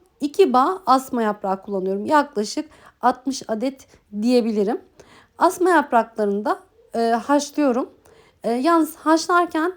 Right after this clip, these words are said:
dolma yapar gibi değil de bir tık daha fazla haşlayalım ki yerken, tüketirken sert olmasın. Biraz yumuşasın yani asma yaprakları.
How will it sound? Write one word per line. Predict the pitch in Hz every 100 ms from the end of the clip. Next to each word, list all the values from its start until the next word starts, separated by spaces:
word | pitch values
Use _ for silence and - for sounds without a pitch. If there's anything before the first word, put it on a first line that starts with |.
| 240
dolma | 277 302 294
yapar | 302 302 294 285
gibi | 269 269
değil | 320 294
de | 208 214 262 359
bir | 359 339
tık | 302 302 -
daha | 247 240 311
fazla | - 247 233 262 220
haşlayalım | 220 220 - 202 214 370 - _ _
ki | - 339 381 _ _ -
yerken, | 262 269 269 214 208
tüketirken | 220 - 247 240 277 - 262 339 _ _
sert | - - 277 302 - -
olmasın. | 240 240 202 196 - 440 - _ _ _ _
Biraz | 370 247 294 370 -
yumuşasın | 247 277 262 - 233 233
yani | 214 196 202
asma | 208 - 208
yaprakları. | 190 190 185 - 214